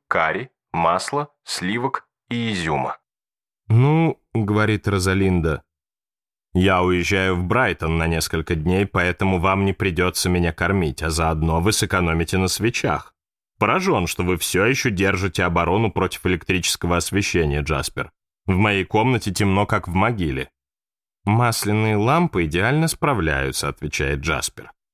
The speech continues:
"Я не позволю развесить по моей земле неприглядные кабели". "Чем вы займетесь в Брайтоне, Уиллоуби?"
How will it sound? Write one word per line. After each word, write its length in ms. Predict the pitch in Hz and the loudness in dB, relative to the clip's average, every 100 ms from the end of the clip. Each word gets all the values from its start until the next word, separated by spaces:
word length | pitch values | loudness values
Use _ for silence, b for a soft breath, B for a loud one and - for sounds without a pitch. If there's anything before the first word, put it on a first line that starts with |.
| _ - | _ -4
"Я 160 | 98 120 | 0 2
не 140 | 151 | 2
позволю 520 | 170 147 92 95 85 | 0 0 2 2 2
развесить 600 | 85 90 76 92 95 85 - | 2 0 0 0 0 -2 -4
по 120 | 85 | 0
моей 320 | 85 92 95 | 2 2 2
земле 560 | 82 87 80 101 156 - _ _ - | 2 2 4 4 2 -2 _ _ -2
неприглядные 880 | 101 101 98 87 95 120 110 107 104 | 0 0 0 0 0 2 2 0 0
кабели". 520 | 85 73 65 64 69 _ _ _ _ _ _ _ _ _ - | -2 -2 -4 -8 -12 _ _ _ _ _ _ _ _ _ -4
"Чем 260 | - 190 | 0 2
вы 80 | 180 | 2
займетесь 580 | 170 175 156 104 90 82 | 2 4 4 2 0 -2
в 60 | |
Брайтоне, 520 | 85 92 90 - 87 85 | 0 2 2 0 0 2
Уиллоуби?" 600 | 87 87 85 80 87 | 2 2 2 0 -2